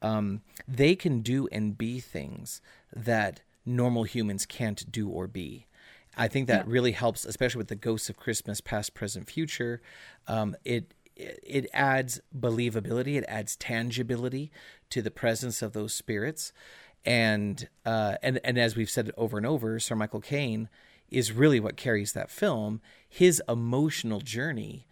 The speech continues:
Speaker 1: uh, is, is not just witnessed but felt as he goes from stage to stage, and his, his performance is so nuanced and just so brilliantly perfect.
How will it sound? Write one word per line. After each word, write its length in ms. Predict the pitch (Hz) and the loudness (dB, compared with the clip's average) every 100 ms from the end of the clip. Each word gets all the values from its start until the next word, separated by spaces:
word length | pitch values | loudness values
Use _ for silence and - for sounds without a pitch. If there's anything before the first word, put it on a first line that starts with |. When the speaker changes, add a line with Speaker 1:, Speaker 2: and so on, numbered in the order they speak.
| - - _ - | -20 -20 _ -10
Speaker 1:
uh, 160 | 113 113 | -6 -4
is, 300 | 120 110 - - | -2 -4 -4 -2
is 320 | 117 107 - | -2 0 -2
not 160 | 131 | -4
just 260 | 120 113 - | -2 -6 -2
witnessed 420 | 123 120 110 - | -2 0 -4 -4
but 140 | 113 - | -8 -6
felt 540 | - 202 143 - - - _ - _ - | 0 0 0 -6 -14 -18 _ -20 _ -4
as 240 | 113 110 | 0 0
he 120 | 120 | 0
goes 500 | 107 117 107 104 104 - | -2 0 0 -2 -6 -10
from 180 | - 120 | -8 -6
stage 460 | 110 117 110 107 - | -4 -2 -2 -4 -6
to 100 | 107 | -6
stage, 580 | - 107 104 101 - - - - | -4 -4 -6 -8 -10 -14 -20 -10
and 220 | - 123 107 | -2 -2 -2
his, 300 | 127 107 - | -4 -4 -4
his 160 | 113 | -8
performance 580 | - 120 - 156 135 104 | -6 -6 -4 -2 0 -2
is 80 | 107 | -2
so 200 | - 110 | -2 -2
nuanced 640 | 110 113 127 113 107 104 - | 0 -2 -2 -4 -6 -8 -8
and 240 | 117 110 104 | -6 -4 -6
just 200 | 120 - | -6 -4
so 280 | 110 104 - | -2 -4 -8
brilliantly 560 | 123 123 117 110 107 | -6 -4 -2 -4 -6
perfect. 540 | 113 - 147 - - | -10 -6 -6 -6 -12